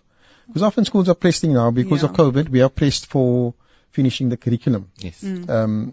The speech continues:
Speaker 1: but the curriculum at the expense of, of values, I think it's, it's, it's, it's, it's, it's no, it's a no-brainer.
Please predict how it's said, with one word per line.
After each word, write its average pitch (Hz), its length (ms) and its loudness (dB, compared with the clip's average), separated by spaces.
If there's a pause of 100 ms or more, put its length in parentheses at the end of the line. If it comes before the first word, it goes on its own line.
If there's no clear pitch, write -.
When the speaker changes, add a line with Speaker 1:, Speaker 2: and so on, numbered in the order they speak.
(160)
Speaker 1:
but 135 140 -2
the 139 80 -2
curriculum 147 440 0
at 127 120 0
the 131 60 -2
expense 131 420 -2
of, 117 260 0
of 113 160 -4
values, 123 460 -2
I 117 80 -4
think 123 260 -4
it's, 110 140 -12
it's, - 160 -12
it's, 131 140 -16
it's, - 140 -14
it's, - 160 -12
it's - 200 -10
no, 117 140 -4
it's - 260 -10
a - 20 -4
no-brainer. 120 460 0